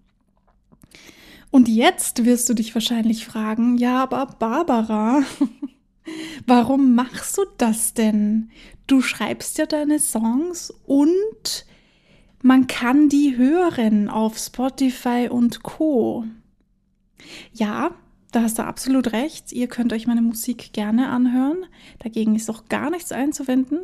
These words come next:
Trotzdem bezeichne ich mich nicht als Singer-Songwriter und das hat einen ganz einfachen Grund, nämlich den,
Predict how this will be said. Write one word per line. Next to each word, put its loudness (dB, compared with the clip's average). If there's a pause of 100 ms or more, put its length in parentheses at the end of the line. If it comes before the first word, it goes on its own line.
(1080)
Trotzdem 0
bezeichne -4
ich -2
mich 2
nicht 2
als -4
Singer-Songwriter 0
und -4
das -8
hat -8
einen 0 (160)
ganz -4
einfachen -4
Grund, -2 (400)
nämlich 2
den, -2